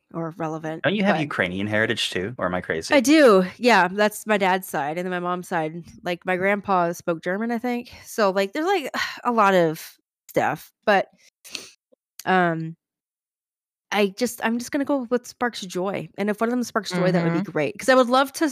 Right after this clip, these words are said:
Speaker 1: like, start from the beginning again at something. 'Cause I'm so far along in Spanish where speaking is hard, but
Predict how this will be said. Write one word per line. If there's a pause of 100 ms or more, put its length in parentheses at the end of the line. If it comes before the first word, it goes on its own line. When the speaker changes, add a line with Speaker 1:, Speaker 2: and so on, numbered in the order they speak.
Speaker 1:
like,
start
from
the
beginning
again
at
something. (460)
'Cause
I'm
so
far
along
in
Spanish
where (500)
speaking
is
hard, (440)
but